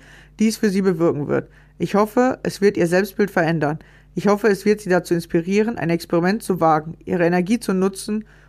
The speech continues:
um so fantastisch froh, wundervoll schön und gültig zu werden, wie es Ihnen höchst-, wie es Ihrem höchsten Potenzial als Mensch entspricht.“ Genau.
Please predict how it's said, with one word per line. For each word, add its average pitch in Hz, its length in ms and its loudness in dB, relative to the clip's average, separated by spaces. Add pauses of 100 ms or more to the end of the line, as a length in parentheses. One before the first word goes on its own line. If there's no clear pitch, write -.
(100)
um 175 140 -2
so 220 160 2
fantastisch 202 640 -2
froh, 220 440 0 (520)
wundervoll 214 540 2
schön 202 280 0
und 180 140 0
gültig 190 340 0
zu 190 160 -4
werden, 185 360 0
wie 185 160 0
es 190 120 -2
Ihnen 170 220 -2
höchst-, 190 380 -4 (160)
wie 196 400 -4
es - 160 -8
Ihrem 175 220 0
höchsten 196 280 -2
Potenzial 170 840 -2 (800)
als 165 240 -4
Mensch 180 360 0
entspricht.“ - 600 -10 (800)
Genau. 143 380 -4